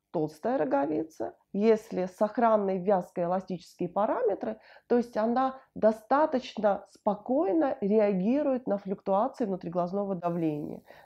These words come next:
Да? Это вот нормальная биомеханика, нормальные вязкоэластические составляющие. По, по данным последних исследований, э, в норме внутриглазное давление может, э, регу-,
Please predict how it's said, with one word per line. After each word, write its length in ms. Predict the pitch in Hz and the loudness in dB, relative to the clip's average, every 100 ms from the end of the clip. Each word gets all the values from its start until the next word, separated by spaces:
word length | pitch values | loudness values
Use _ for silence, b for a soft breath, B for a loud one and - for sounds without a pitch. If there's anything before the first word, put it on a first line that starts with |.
| - | -8
Да? 240 | 294 339 B B | -8 -8 B B
Это 220 | 339 - | -4 -2
вот 160 | 226 202 | -4 -4
нормальная 760 | 208 208 247 320 320 147 - | -4 -2 0 0 0 0 -2
биомеханика, 840 | 185 190 180 190 - 311 370 330 | -2 -2 0 -4 -2 0 0 -2
нормальные 520 | 208 180 185 233 247 190 | -2 0 0 0 -2 -2
вязкоэластические 800 | 190 - 165 170 180 185 - 180 | -4 -4 -8 -8 -8 -12 -12 -10
составляющие. 840 | 165 - 165 165 147 156 - - B B B | -8 -6 -6 -4 -6 -10 -14 -16 B B B
По, 100 | - | -4
по 140 | 226 220 | -2 0
данным 380 | 208 262 254 233 | 0 0 0 -2
последних 640 | 214 233 254 220 220 226 | -2 -2 -2 -2 -4 -4
исследований, 800 | 226 262 381 370 233 202 185 B B B B - | -6 -4 -2 0 -2 -2 -4 B B B B -4
э, 340 | 180 180 175 | 0 0 0
в 120 | 175 196 | 0 4
норме 540 | 190 175 180 233 330 - _ | 6 6 4 2 0 -4 _
внутриглазное 600 | 190 185 180 180 180 175 | -8 -4 0 0 0 -2
давление 720 | 170 165 180 285 349 285 254 - | 0 -2 0 0 0 0 -2 -4
может, 600 | 196 202 254 277 226 - - | -6 -4 -2 0 -2 -4 -12
э, 140 | 185 - _ - - - - - | -16 -16 _ -18 -12 -10 -10 -8
регу-, 400 | 180 185 196 | -6 -4 -6